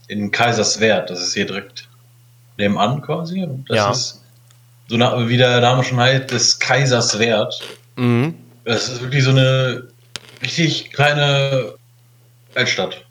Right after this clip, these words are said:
Speaker 1: Das ist schon echt.
Speaker 2: Oh, schön.
Speaker 1: Ich meine, da gibt es, da gibt es eine Bar oder eine, ein Restaurant oder eine
Speaker 2: Jetzt
Speaker 1: Bar.
Speaker 2: zu den interessanten Dingen.
Speaker 1: Ja, ja, das,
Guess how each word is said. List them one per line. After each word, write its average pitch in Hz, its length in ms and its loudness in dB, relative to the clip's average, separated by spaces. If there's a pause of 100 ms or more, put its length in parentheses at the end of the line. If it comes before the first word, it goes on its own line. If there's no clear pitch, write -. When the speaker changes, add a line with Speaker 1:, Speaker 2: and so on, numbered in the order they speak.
Speaker 1:
Das - 160 -10
ist 131 80 -6
schon 123 180 -8
echt. - 340 -10 (340)
Speaker 2:
Oh, 220 100 4
schön. 214 220 2
Speaker 1:
Ich 147 40 2
meine, 139 160 4
da 139 80 6
gibt 127 160 -2
es, - 280 -8 (120)
da 127 80 -2
gibt 135 160 -2
es 135 140 -2
eine 123 80 6
Bar 165 600 0 (280)
oder 117 140 2
eine, 117 280 -2 (140)
ein 117 60 -8
Restaurant 113 580 -4
oder 139 140 -2
eine 110 80 0
Speaker 2:
Jetzt 131 160 2
Speaker 1:
Bar. 113 80 -10
Speaker 2:
zu 135 100 2
den 127 140 4
interessanten 113 680 0
Dingen. 110 320 -2 (1040)
Speaker 1:
Ja, 123 80 0
ja, 110 500 4
das, 101 260 -2